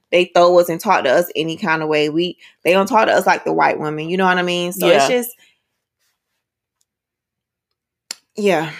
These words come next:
Speaker 1: I have, I have nothing else to say because, again, it brings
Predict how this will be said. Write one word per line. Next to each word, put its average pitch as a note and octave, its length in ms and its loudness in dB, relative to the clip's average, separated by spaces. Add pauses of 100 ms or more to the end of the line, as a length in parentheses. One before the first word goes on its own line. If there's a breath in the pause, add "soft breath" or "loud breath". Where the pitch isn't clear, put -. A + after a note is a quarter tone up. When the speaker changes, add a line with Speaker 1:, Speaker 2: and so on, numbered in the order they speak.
(580 loud breath)
Speaker 1:
I G3+ 120 2
have, A#3+ 260 2
I G#3+ 120 2
have G3+ 600 0 (280)
nothing E3+ 320 -6
else E3+ 180 -6
to F3+ 60 -16
say D#3+ 200 -4
because, D#3+ 320 -8
again, D#3+ 280 -10
it D#3 200 -8
brings E3 440 -6